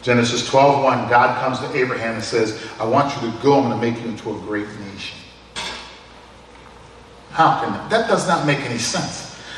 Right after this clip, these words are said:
I was a baby Christian reading the Bible. I kept flipping the page back. Wait a minute. How can that happen? Sarah's barren. We're all Sarahs. Every last one of us is barren.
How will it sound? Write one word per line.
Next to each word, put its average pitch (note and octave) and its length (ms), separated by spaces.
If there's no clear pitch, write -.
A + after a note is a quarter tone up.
I A3 100
was - 240
a - 20
baby D#3+ 300
Christian D3+ 360
reading C#3+ 220
the A#2+ 60
Bible. C#3 280
I - 40
kept C3+ 160
flipping E3+ 260
the C3+ 60
page D3 340
back. A#2 220
Wait B3+ 160
a - 80
minute. - 180
How - 160
can C#4+ 100
that D4 160
happen? D#4 300
Sarah's D4 320
barren. - 400
We're E3+ 320
all F3 240
Sarahs. - 800
Every F#3 320
last F3+ 340
one F3+ 140
of D3 100
us B2+ 200
is A#2+ 100
barren. - 380